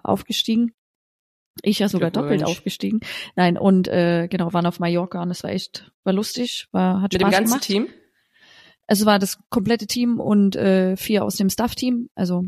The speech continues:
Speaker 1: die Mädels hatten eine Finca, wir waren, ähm, hatten ein Hotel, ein bisschen näher dran, genau, und haben uns dann abends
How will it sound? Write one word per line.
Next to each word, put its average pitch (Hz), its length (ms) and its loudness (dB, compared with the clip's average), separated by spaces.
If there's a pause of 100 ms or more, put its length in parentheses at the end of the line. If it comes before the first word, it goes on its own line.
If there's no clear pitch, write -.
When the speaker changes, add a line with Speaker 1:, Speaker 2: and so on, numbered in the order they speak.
(160)
Speaker 1:
die 202 220 -4
Mädels 190 260 2
hatten 196 140 0
eine 190 80 2
Finca, 208 360 0
wir 185 120 0
waren, 196 440 -2
ähm, 180 480 0 (400)
hatten 202 240 -2
ein 185 60 2
Hotel, 196 420 2 (520)
ein - 100 -20
bisschen 196 240 -4
näher 185 200 4
dran, 190 260 0
genau, 190 260 0
und 185 100 2
haben 180 120 2
uns 180 100 0
dann 170 140 0
abends - 340 -2